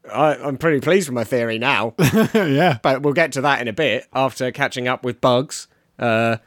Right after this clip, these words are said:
Speaker 1: who was last seen faffing around with a beanstalk and
Speaker 2: Yeah.
Speaker 1: a giant, uh, sort of animatronic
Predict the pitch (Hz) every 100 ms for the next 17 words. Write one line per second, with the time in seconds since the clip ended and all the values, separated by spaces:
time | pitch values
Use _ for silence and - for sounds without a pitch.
0 | _ _ _ - 113 107 104 127 117 -
1 | - 120 110 107 101 - 139 117 117 110
2 | 110 110 98 - 123 117 - 110 127 -
3 | - - 135 127 - 127 120 113 107 -
4 | - - 101 92 92 92 - _ - -
5 | 113 98 95 - _ _ - _ _ _
6 | 123 117 110 101 - 104 101 -